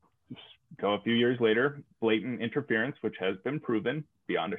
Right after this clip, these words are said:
shadow of a doubt, like, it's there. There's no question about it.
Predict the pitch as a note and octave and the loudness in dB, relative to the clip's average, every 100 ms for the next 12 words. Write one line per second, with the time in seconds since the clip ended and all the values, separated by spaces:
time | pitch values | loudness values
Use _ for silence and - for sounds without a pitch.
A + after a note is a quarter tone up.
0 | - F2 F#2+ B2 D#3 A2 G#2 - - A2+ | -4 -2 0 0 0 2 0 0 -4 -2
1 | A2 - A2 G#2 F2+ B2 - - A2+ A#2+ | -4 -4 -4 -2 0 -2 -4 2 2 4
2 | B2 C3+ - G2+ - G2+ F2 F2 F#2 A2 | 2 2 2 2 0 -6 0 2 4 4